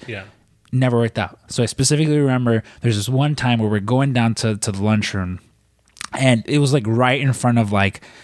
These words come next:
Speaker 2: the prince-, like, the principal's office too. So it was just, of course it would fucking happen there. So we're walking, and it's Ivan on my right side, Arturo on my left side, and another one of our friends, Vincent. So I'm talking to Ivan looking this way, and so we're walking.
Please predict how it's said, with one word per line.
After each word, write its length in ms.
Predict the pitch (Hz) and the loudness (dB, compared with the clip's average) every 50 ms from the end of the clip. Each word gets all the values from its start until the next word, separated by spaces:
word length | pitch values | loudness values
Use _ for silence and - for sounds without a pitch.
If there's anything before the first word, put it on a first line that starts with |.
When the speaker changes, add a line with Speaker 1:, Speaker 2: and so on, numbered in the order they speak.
| - _ _ - | -20 _ _ -4
Speaker 2:
the 140 | 117 113 98 | -2 -2 -2
prince-, 440 | - - - 127 127 113 - - - - | 0 0 0 0 0 0 -2 -6 -8 -4
like, 240 | 120 117 113 107 - | -2 -2 -2 0 0
the 280 | 110 98 95 90 98 - _ _ _ _ _ | -2 0 0 -2 -4 -8 _ _ _ _ _
principal's 540 | - - 139 135 131 - 98 101 95 92 101 | -4 0 0 0 0 0 -2 -2 -2 0 0
office 380 | 90 85 85 - - 92 101 - | 0 0 0 0 -4 -6 -6 -4
too. 240 | - 127 120 107 | -2 0 0 2
So 140 | 98 104 107 | 2 0 0
it 20 | 107 | 0
was 140 | 104 90 | 0 0
just, 340 | 107 107 98 - - - - _ _ _ - | -2 -2 -2 -2 -4 -4 -6 _ _ _ -6
of 140 | 113 - - | -6 -6 -2
course 280 | - 127 120 107 - | 0 0 0 0 0
it 40 | 117 | 0
would 100 | 113 - | -2 -2
fucking 240 | - 104 - 110 98 | -2 -4 -4 -4 -4
happen 300 | 107 110 101 98 101 101 | -4 -4 -2 -2 0 2
there. 200 | 101 95 92 - - - - - - - | 2 2 0 0 -4 -10 -20 -20 -20 -16
So 220 | - - - 113 104 | -10 -4 -2 -2 0
we're 220 | 113 143 170 165 | 2 2 2 2
walking, 500 | 139 131 123 110 110 - - 110 107 107 | 2 2 2 2 0 -2 -2 -2 -2 0
and 80 | 107 107 | 0 0
it's 360 | 104 101 - - - - - - - _ _ _ _ 107 | 0 -2 -2 -4 -4 -6 -6 -12 -20 _ _ _ _ -2
Ivan 360 | 123 139 143 131 139 135 139 | 0 0 2 2 2 0 0
on 200 | 104 120 120 120 | 0 0 0 2
my 100 | 120 117 | 2 2
right 300 | 113 110 107 98 98 - | 2 2 2 0 0 -2
side, 320 | - 110 104 98 98 95 - - | -4 -4 -2 -2 -2 -4 -4 -6
Arturo 360 | 110 - - - 123 123 117 | -6 -4 -2 0 0 2 2
on 60 | 113 120 | 2 2
my 100 | 110 101 | 0 0
left 260 | 95 95 92 90 - | 0 -2 -2 -4 -4
side, 440 | - - 92 90 92 95 101 - - - - - - _ _ _ _ _ _ _ _ _ _ _ | -4 -4 -4 -4 -4 -6 -8 -10 -14 -20 -20 -20 -20 _ _ _ _ _ _ _ _ _ _ _
and 100 | 131 143 | -2 0
another 300 | 143 139 151 156 160 151 | 0 0 0 0 2 2
one 120 | 139 139 131 | 2 2 2
of 40 | 123 | 2
our 100 | 113 104 | 0 0
friends, 300 | - 113 110 107 101 98 | 0 -2 0 0 -2 -2
Vincent. 440 | 101 104 98 95 - - 92 82 - _ _ | -2 -2 -2 -2 -2 -4 -6 -10 -14 _ _
So 320 | - - - 110 107 107 - _ - | -4 -2 -2 -2 -2 -4 -6 _ -4
I'm 240 | 123 147 156 165 - | -2 0 0 0 0
talking 360 | - - 139 127 - 123 113 | 0 0 0 2 2 0 -2
to 140 | - 113 - | -2 -2 -2
Ivan 340 | 117 113 110 98 101 104 107 | 0 0 0 2 2 2 2
looking 300 | 110 104 - 110 107 98 | 2 2 0 0 -2 0
this 180 | 104 104 - - | 0 -2 -2 -2
way, 120 | 95 95 95 | -2 -4 -6
and 140 | 92 95 | -6 -6
so 200 | - - 107 101 | -4 -4 -4 -6
we're 340 | 98 95 101 113 123 127 127 | -6 -8 -6 -4 0 0 0
walking. 540 | 120 104 107 107 104 107 - 107 92 92 | 0 2 0 0 0 -2 -4 -10 -16 -16